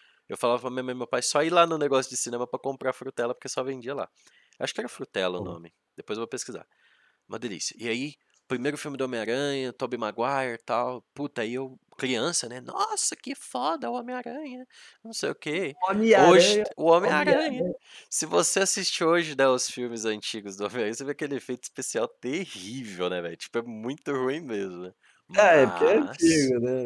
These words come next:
Speaker 1: novidade, anos dois mil, né? Cinema, tudo bem.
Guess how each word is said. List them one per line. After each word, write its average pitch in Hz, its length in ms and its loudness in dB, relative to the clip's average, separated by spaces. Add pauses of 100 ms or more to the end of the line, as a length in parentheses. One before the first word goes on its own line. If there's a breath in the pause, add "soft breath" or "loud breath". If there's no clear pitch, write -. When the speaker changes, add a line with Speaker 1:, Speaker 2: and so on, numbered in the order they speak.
(140)
Speaker 1:
novidade, 87 920 -6
anos 82 260 -10
dois 85 320 -6
mil, 82 400 -14
né? 98 300 -14 (320)
Cinema, 87 720 -10
tudo - 180 -20
bem. - 100 -20